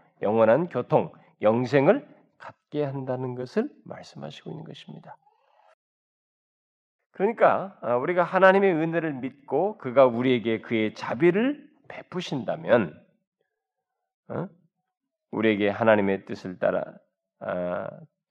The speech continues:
하나님의 뜻을 따라 사는 법을 이렇게 함께, 에, 가르치시는 것이 될 것이고, 그리고 우리는 비로소 하나님의 뜻에 순종함으로써 이제 그와 함께, 에, 그야말로 하나님과 교통하는 삶, 참된 삶을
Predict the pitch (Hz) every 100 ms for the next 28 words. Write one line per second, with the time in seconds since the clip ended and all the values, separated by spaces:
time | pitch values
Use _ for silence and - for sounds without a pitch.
0 | _ _ 113 110 95 87 - 98 - 95
1 | 92 - 110 98 90 95 - 95 95 95
2 | 180 - _ _ 90 90 90 - _ _
3 | _ - 110 110 104 92 92 - - 95
4 | 101 - - - 98 98 - 95 - 92
5 | 90 95 - 98 92 - - 87 - 107
6 | 87 - _ _ _ _ - 113 101 95
7 | 104 107 95 92 101 98 101 113 113 107
8 | 101 107 104 - 139 123 113 104 101 107
9 | - 185 208 _ _ _ _ _ _ -
10 | 90 85 - 101 90 87 87 82 - 90
11 | 87 85 _ _ _ _ - - 87 90
12 | 82 82 82 95 87 85 85 85 85 87
13 | - 92 95 82 80 85 101 80 78 -
14 | 110 98 87 82 90 95 90 156 214